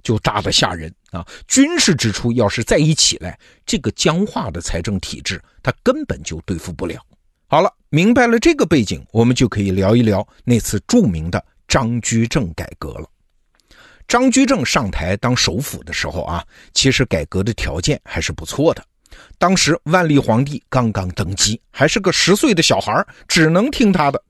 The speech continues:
而万历皇帝的妈妈呢，李太后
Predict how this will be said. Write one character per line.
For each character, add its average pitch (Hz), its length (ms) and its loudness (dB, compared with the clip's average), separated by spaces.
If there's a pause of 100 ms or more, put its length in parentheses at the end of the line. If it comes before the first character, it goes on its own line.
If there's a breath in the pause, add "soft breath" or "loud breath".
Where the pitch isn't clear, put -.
(600 loud breath)
而 214 180 6
万 277 160 4
历 262 120 4
皇 208 200 2
帝 240 140 2
的 208 100 2
妈 220 200 2
妈 240 100 4
呢， 190 160 2 (100)
李 101 280 -2
太 185 240 2
后 - 180 -4